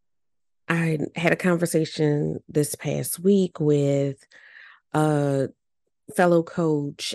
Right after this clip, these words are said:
and this also came up in a, um, post that I was reading this week where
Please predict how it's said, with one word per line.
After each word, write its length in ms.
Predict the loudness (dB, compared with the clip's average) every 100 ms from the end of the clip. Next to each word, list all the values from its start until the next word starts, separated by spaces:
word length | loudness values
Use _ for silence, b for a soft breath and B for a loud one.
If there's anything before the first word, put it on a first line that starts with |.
| -2
and 600 | 2 2 2 2 0 -4 B B B -2
this 180 | 0 2
also 300 | 2 2 0
came 360 | 0 -2 0
up 180 | -4 -6
in 180 | -4 -2
a, 380 | -2 -2 -2 -6 -6
um, 320 | -6 -4 -6 -6
post 720 | -2 2 2 -2 -6 -12 -18 _ _ _ _ -4
that 200 | 0 2
I 80 | 2
was 220 | 0 0
reading 380 | 0 0 0 0
this 280 | -2 -6
week 340 | -4 -4 -6 -4
where 560 | -2 0 -2 -4 -8